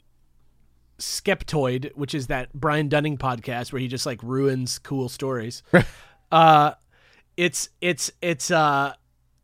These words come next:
Speaker 1: it's a, it, it could be,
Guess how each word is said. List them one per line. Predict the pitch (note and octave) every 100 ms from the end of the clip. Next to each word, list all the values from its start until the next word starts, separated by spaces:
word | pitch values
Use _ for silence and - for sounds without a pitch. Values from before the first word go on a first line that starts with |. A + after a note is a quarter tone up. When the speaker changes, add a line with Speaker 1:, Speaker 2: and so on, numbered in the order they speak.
| _ _ _ _ _ _ _ _ _ _ _ _ _ -
Speaker 1:
it's | E3
a, | D#3+ C#3 -
it, | D3
it | D#3+ C#3+
could | F#3+
be, | F#3+ E3